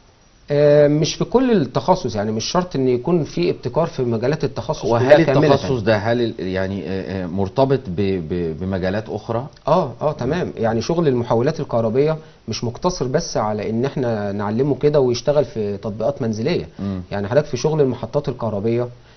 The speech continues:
Speaker 1: احنا زي ما شرحنا على الفيديو من شوية.
Speaker 2: طبعًا بقى في انواع محولات بتبقى
Speaker 1: آه،
Speaker 2: يعني
Speaker 1: بتختلف.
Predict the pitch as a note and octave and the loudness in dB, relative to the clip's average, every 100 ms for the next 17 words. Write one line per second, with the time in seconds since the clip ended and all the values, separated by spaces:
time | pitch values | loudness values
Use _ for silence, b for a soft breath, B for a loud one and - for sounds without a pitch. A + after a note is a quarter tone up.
0 | b - - - A#2+ A2+ - - G#2 A2+ | b -12 -8 -2 0 0 -4 -8 -6 -2
1 | A2+ A2+ C3+ D3+ C#3+ A2+ G#2+ B2+ C3+ B2+ | -2 0 -2 0 -2 -2 -2 0 0 0
2 | G#2 F#2+ F#2+ - G#2+ G#2+ G2+ A2+ A2+ A#2 | -2 -4 -6 0 2 4 4 4 2 0
3 | B2 G2 G#2 A#2 A2+ G2 F#2+ F#2+ - F#2+ | -2 0 0 0 0 -2 -4 -6 -6 -4
4 | G2 A#2 F#2+ G#2 A2+ C#3+ G3+ - D2+ C2+ | -2 -4 -6 -4 2 6 8 6 2 -2
5 | D#2 E2+ F2 G#2+ A2 | -2 -2 6 6 6